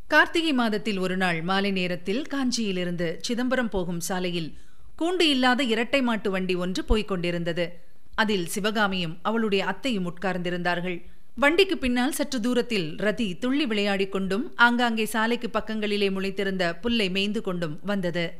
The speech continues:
சுகபிரம்ம ரிஷி ஒவ்வொரு சமயம் ரதியின் முதுகின் மேல் உட்கார்ந்தும், சில சமயம் சிவகாமியின் தோளின் மேல் உட்கார்ந்தும், சில சமயம் வண்டிக்கு மேலாக பறந்தும் ஆனந்தமாக பிரயாணம் செய்து கொண்டிருந்தார்.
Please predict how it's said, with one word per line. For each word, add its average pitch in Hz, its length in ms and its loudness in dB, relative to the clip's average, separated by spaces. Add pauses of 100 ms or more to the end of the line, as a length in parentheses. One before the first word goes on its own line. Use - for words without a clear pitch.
(180)
சுகபிரம்ம 262 580 2
ரிஷி 208 360 0
ஒவ்வொரு 233 400 0
சமயம் 202 420 0
ரதியின் 202 420 0
முதுகின் 202 320 -2
மேல் 185 200 -2
உட்கார்ந்தும், 170 540 -4 (280)
சில 349 240 2
சமயம் 285 360 0
சிவகாமியின் 254 580 0
தோளின் 254 380 2
மேல் 208 140 0
உட்கார்ந்தும், 185 560 -2 (320)
சில 311 220 0
சமயம் 294 320 0
வண்டிக்கு 277 380 0
மேலாக 226 400 0
பறந்தும் 196 440 -2
ஆனந்தமாக 226 680 0
பிரயாணம் 185 440 -2
செய்து 180 140 -4
கொண்டிருந்தார். 175 580 -2